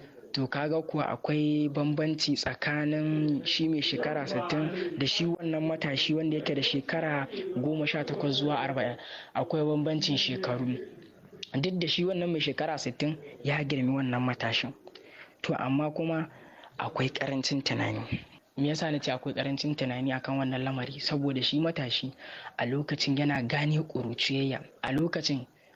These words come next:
baya da wani burin da ya wuce idan ya samu, shin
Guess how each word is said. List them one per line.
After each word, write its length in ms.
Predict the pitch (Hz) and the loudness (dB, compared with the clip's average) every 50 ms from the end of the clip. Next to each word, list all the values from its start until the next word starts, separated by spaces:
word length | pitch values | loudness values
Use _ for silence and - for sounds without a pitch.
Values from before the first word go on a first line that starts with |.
| - - - | -20 -6 -2
baya 340 | 156 160 180 196 190 175 156 | 0 0 2 2 0 0 0
da 120 | 135 139 | 0 2
wani 220 | 135 143 151 160 156 | 2 4 2 2 2
burin 460 | 151 151 165 170 175 160 160 147 135 | 2 2 2 2 2 2 2 2 2
da 80 | 127 127 | 2 2
ya 100 | 127 135 | 2 4
wuce 380 | 139 147 147 - - 139 - - - _ _ _ | 4 2 2 0 0 -2 -2 -6 -8 _ _ _
idan 360 | - 135 127 135 151 160 165 160 | -4 -2 0 2 2 2 2 2
ya 160 | 165 160 160 | 2 0 -2
samu, 440 | 147 - 170 165 160 156 143 127 135 - - - - - - - _ - | 0 0 0 0 0 0 -2 -4 -6 -10 -18 -20 -20 -20 -20 -20 _ -4
shin 320 | - - - 156 139 120 | -2 0 0 0 0 -2